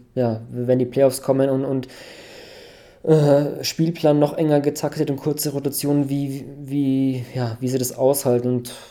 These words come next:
zu hoffen, dass sich da nicht so sehr ein, so ein Déjà-vu entwickelt wie beim Finalturnier, wo ja auch das, ja, schade einfach anzusehen war. Ähm,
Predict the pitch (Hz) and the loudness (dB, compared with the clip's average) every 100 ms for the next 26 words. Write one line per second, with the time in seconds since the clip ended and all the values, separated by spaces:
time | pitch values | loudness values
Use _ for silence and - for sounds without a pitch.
0 | - - - - - 131 127 151 131 131 | -20 -20 -20 -14 -4 0 2 2 0 -2
1 | 120 135 131 131 - 131 127 131 131 127 | 0 2 2 0 -2 0 4 4 2 0
2 | 135 131 127 127 131 131 160 143 127 127 | -2 -2 -2 2 2 2 2 2 0 -4
3 | 131 127 127 131 123 123 123 143 147 131 | -4 -2 0 0 0 0 2 2 0 -2
4 | 127 123 127 135 127 127 - 127 - - | 0 2 2 4 2 0 -10 -10 -8 -10
5 | - 120 117 95 - - - 123 123 131 | -12 -6 -4 -4 -12 -18 -2 4 4 4
6 | 123 117 135 131 131 127 127 123 123 120 | -2 -4 -6 -6 -4 0 0 2 2 2
7 | 123 123 123 117 117 | 2 0 -2 -4 -8